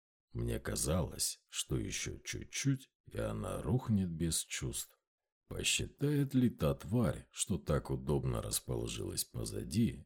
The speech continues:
это за движение? Я не знал, но проверять как-то не хотелось. «Кто здесь?»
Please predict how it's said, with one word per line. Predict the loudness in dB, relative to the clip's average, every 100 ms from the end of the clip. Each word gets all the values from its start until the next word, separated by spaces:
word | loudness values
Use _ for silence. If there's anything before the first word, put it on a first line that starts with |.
| -8
это | -6 -4 -2
за | 0 0
движение? | 0 0 2 2 0 -6 -10 -16 _ _ _ _ -8
Я | 0 4 6
не | 4
знал, | 4 4 4 2 -4 -14 _ _ -8
но | -4 -4
проверять | -4 -2 0 2 4 4 2
как-то | 0 0 0 2
не | 4 4
хотелось. | 2 0 0 -2 -2 -4 -6 -8 _ _ _ _ _ _
«Кто | -20 2 6 6
здесь?» | 6 2 2 4 4 2